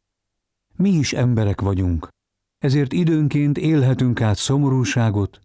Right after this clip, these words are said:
és kudarcot. Jehova törődik velünk egyénileg, hiszen a szaván,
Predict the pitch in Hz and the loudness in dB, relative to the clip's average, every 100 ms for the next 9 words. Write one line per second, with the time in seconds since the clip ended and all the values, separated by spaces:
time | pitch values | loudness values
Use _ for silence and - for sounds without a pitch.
0 | _ 165 135 - 104 90 80 - 90 - | _ -4 -2 -2 -4 -2 -4 -6 -10 -10
1 | - _ _ _ _ _ _ _ _ _ | -20 _ _ _ _ _ _ _ _ _
2 | _ _ _ _ _ _ _ _ _ _ | _ _ _ _ _ _ _ _ _ _
3 | _ _ 156 160 170 156 - 185 156 120 | _ _ -2 0 0 0 -2 0 0 0
4 | 110 - 110 101 101 110 104 98 92 87 | -2 -2 -2 -2 -2 -2 -2 -2 -2 -2
5 | 80 - _ _ 165 160 143 120 - 160 | -4 -8 _ _ -4 -2 0 0 -2 0
6 | 147 139 127 | 0 0 0